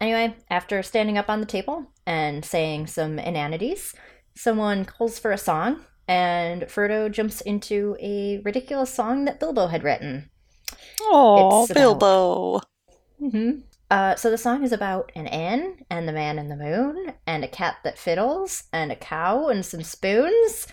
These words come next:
Speaker 1: And if you don't get where I'm going with this, uh, Tolkien is doing his Tolkien thing again.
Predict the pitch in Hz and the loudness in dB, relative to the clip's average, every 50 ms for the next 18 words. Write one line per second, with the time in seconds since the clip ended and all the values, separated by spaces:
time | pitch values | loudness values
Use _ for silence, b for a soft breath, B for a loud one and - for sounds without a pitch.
0 | b b b b - - 170 165 151 - 160 156 156 165 - - - - - 180 | b b b b -10 -6 -4 -4 -4 -4 -4 -4 -4 -4 -4 -4 -6 -4 -2 -2
1 | 175 170 165 160 156 147 147 147 151 160 151 143 151 - _ - 214 233 403 - | -2 -2 -2 -2 -2 -2 -2 -2 -4 -6 -6 -6 -8 -10 _ -4 -2 -2 -2 -4
2 | - - - - - - 175 170 170 165 165 165 - 226 226 226 254 254 240 240 | -6 -10 -10 -8 -4 -2 -2 0 0 0 -2 -2 -2 -4 -2 0 2 2 2 0
3 | 240 - - 240 240 240 247 240 254 247 - - - 320 - 202 175 165 147 156 | 0 -2 -2 0 0 0 0 0 -2 -4 -8 -12 -12 -8 -4 -4 -4 -2 -4 -4
4 | 156 156 156 135 139 165 202 233 254 285 269 | -2 -2 -4 -4 -4 -2 -2 -2 -2 -2 -4